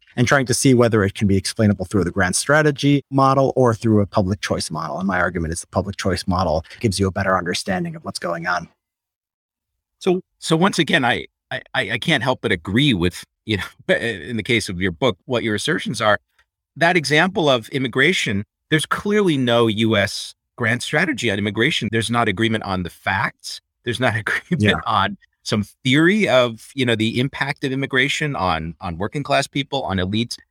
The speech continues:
Speaker 2: uh, you know, so it's, it's a, just a giant mess with competing interests.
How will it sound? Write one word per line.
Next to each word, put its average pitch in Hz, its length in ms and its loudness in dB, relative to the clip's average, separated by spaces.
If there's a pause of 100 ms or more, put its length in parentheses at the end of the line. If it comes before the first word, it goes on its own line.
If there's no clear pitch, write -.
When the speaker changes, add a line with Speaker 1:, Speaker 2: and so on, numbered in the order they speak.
(160)
Speaker 2:
uh, 87 160 -4 (160)
you 151 120 0
know, 135 80 2
so 135 280 0 (440)
it's, - 220 -4
it's 143 160 -2
a, 113 100 -6
just - 240 -8
a 135 60 0
giant 113 520 0 (160)
mess 110 560 0
with 104 200 -6
competing 98 400 0
interests. 110 580 -4